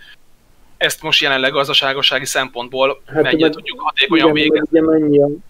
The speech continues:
Speaker 2: mennyi a társadalmi terhelése, vagy hogy erre is van egy kifejezés, ami figyelembe veszi a környezetrontó és egészségrontó szempontokat ugye a hulladékkezelésnél.
Speaker 1: Mert nyilván
Speaker 2: És
Speaker 1: ugye
Speaker 2: nyilván abból, abból keletkező egészségügyi költségeket is.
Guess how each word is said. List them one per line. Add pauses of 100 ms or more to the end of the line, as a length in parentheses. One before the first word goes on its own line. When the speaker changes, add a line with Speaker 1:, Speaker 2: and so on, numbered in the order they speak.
(100)
Speaker 2:
mennyi
a
társadalmi
terhelése,
vagy
hogy (280)
erre
is
van
egy
kifejezés,
ami
figyelembe
veszi
a (320)
környezetrontó
és
egészségrontó
szempontokat
ugye
a
hulladékkezelésnél. (500)
Speaker 1:
Mert
nyilván
Speaker 2:
És
Speaker 1:
ugye
Speaker 2:
nyilván
abból, (140)
abból
keletkező
egészségügyi
költségeket
is.